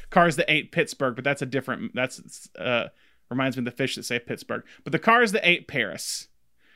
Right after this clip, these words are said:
um, released in nineteen seventy-four. It's based on an idea he came up with while driving around Europe, apparently, set in the fictional town of Paris, uh, in, like, New South Wales,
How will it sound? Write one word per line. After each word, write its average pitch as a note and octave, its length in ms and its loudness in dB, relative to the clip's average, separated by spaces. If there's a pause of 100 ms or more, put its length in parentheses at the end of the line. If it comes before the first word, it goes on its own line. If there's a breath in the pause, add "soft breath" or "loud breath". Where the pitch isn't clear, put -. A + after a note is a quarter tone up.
(340 soft breath)
um, C#3+ 480 2 (100)
released D#3+ 360 2
in D#3+ 80 0
nineteen D#3 260 2
seventy-four. C3+ 560 0
It's - 160 -4
based G3+ 340 4
on C4+ 120 2
an F#3+ 80 0
idea E3 340 2
he D#3+ 140 0
came D3+ 280 -2
up D3 220 0
with C3+ 220 2
while C3 320 2
driving E3+ 500 0
around C#3 400 0
Europe, C3+ 300 0
apparently, A2+ 640 -6 (460 soft breath)
set G3 220 2
in E3 40 -2
the D#3 60 0
fictional F#3+ 400 -2
town E3+ 240 0
of C3+ 100 -8
Paris, C3+ 680 -2 (580)
uh, B2+ 480 2 (120)
in, C3 180 0
like, B2 260 0
New C#3+ 220 2
South C3+ 300 -2
Wales, A#2 500 -2